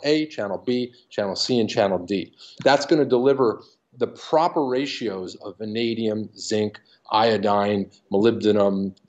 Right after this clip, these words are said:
vana-, you know, all the, the things that the corals would need. And then you can validate how far your tank is deviating. Like, let's say one person has a lot of Montipora and the other person has no Montipora. They're gonna use elements from the system a little bit differently.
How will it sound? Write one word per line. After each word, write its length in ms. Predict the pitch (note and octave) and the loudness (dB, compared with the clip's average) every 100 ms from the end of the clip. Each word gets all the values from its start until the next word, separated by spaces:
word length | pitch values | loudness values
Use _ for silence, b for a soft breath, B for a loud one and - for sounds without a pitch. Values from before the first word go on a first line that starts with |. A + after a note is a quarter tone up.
| _ - | _ -4
vana-, 180 | G#2+ | -2
you 140 | A#2+ A2+ | 0 0
know, 80 | A#2+ | 2
all 260 | D3 E3+ | 6 6
the, 160 | D3 C3+ | 4 2
the 140 | B2 | -2
things 280 | - C#3+ C3 | 0 -2 -2
that 80 | - | -4
the 80 | - | -8
corals 340 | - A#2+ G#2+ | 0 0 0
would 80 | A2 | -2
need. 260 | A2 G2 - b b - | -4 -8 -12 b b -4
And 160 | B2 | -2
then 120 | B2 | 0
you 100 | B2+ | -2
can 220 | A#2+ B2+ A2+ | -4 -4 0
validate 640 | C3 D#3 D#3+ A#2+ G#2+ - | 4 6 4 2 -4 -6
how 520 | - - C3 C3+ C3 - | -14 -6 0 0 0 -4
far 220 | B2 B2+ | -4 -2
your 160 | A#2+ A#2 | -4 -8
tank 300 | - A#2 A2+ | -8 -6 -6
is 80 | |
deviating. 520 | G2 D3 D3 G#2 F#2+ F#2+ | -2 -2 2 2 0 0
Like, 180 | A2 | 2
let's 160 | C#3+ C3+ | 2 2
say 80 | D#3 D#3+ - _ _ - | 0 0 -12 _ _ -10
one 160 | - D#3 | -4 0
person 260 | D#3+ C3+ D3 | 2 2 0
has 120 | C3 | 0
a 40 | |
lot 200 | C3+ C3 | 2 2
of 80 | A#2+ | 2
Montipora 800 | B2 B2+ A#2 - A#3 G3+ B2 - B B | 0 -2 -6 4 6 6 4 0 B B
and 100 | A#2+ | -2
the 60 | D3+ | 0
other 120 | D#3+ | 0
person 280 | C#3+ B2+ B2 | -4 -4 -6
has 160 | B2 | -2
no 140 | F#3+ B3+ | 0 2
Montipora. 560 | D3+ - - G2+ D#2 - b b | 2 -2 -6 -6 -6 -10 b b
They're 100 | E3 | 0
gonna 180 | F#3 G3 | 2 0
use 240 | F3 E3 | 0 0
elements 400 | D3 F3 D#3 A#2+ | 2 2 0 -6
from 120 | - B2 | -8 -8
the 80 | |
system 360 | A2+ A#2+ A2+ A#2 | -6 -6 -6 -4
a 40 | |
little 160 | A#2 C3+ | -2 0
bit 160 | A#2 C3 | -2 -2
differently. 420 | B2+ A#2+ F2 | -4 -4 -10